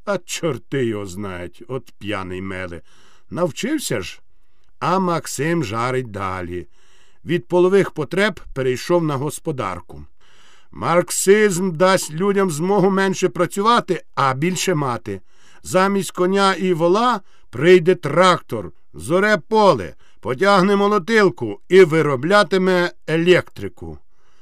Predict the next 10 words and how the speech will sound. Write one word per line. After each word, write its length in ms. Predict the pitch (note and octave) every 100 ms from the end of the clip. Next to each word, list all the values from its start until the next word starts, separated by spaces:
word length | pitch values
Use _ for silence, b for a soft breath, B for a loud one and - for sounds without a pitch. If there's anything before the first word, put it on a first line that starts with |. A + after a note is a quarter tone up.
| - - - - - -
«Розжує 720 | D#3 A3+ F#3 A3+ C4 C4+ C4
і 40 | A3+
сам 300 | C4 A#3+ B3
рот 300 | C4 B3+ -
вкладе», 600 | - F3 F3 F3 C#3 B2
перебив 380 | D3 D3+ E3 D#3+
якийсь 300 | D#3 D#3 C#3
дядько. 440 | C3 C#3 A#2+ A2+
Всі 360 | G2+ - D#3 F3
зареготали. 1120 | A#2 C3+ C3+ A2 - - F#2+ F#2 F2+ E2+ D#2+